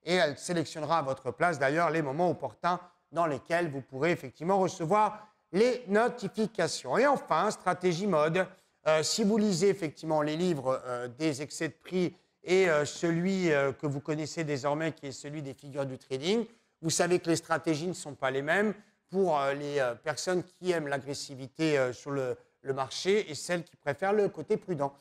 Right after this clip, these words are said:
C'est-à-dire que la Genius pourra considérer que vous travaillerez en prudent avec des stratégies prudentes à votre place ou alors agressif et dans ce cas-là, elle vous enverra l'ensemble des notifications agressives. On parle d'envoi de notification, pas d'auto-trade.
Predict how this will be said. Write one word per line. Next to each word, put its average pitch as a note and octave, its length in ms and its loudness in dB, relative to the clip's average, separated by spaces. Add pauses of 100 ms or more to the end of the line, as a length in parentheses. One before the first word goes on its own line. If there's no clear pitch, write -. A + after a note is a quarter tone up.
(220)
C'est-à-dire E3 480 0
que E3+ 100 0
la D#3 160 4
Genius D3 360 0
pourra D#3 260 0
considérer D3 600 -4
que F#3 100 -4
vous D3+ 140 -4
travaillerez D3 380 -2
en C3+ 100 -2
prudent F3 420 0
avec D#3 220 -2
des D3 100 -6
stratégies C3+ 480 -10
prudentes F3 500 -4 (300)
à D3 120 0
votre F3 300 0
place D#3 600 2 (240)
ou F#3+ 160 4
alors F3 460 4
agressif D#3+ 640 0
et E3 60 -4
dans D#3+ 140 -4
ce - 80 -10
cas-là, D3 240 0
elle G#3 120 0
vous D3+ 160 -8
enverra D3 320 -2
l'ensemble E3 340 -4
des D3 100 -6
notifications D3 720 -6
agressives. D3+ 520 -4 (400)
On D3 100 0
parle G#3 260 2
d'envoi G3+ 320 4
de G3+ 60 4
notification, E3+ 800 -2
pas D#3+ 160 0
d'auto-trade. D3+ 600 -2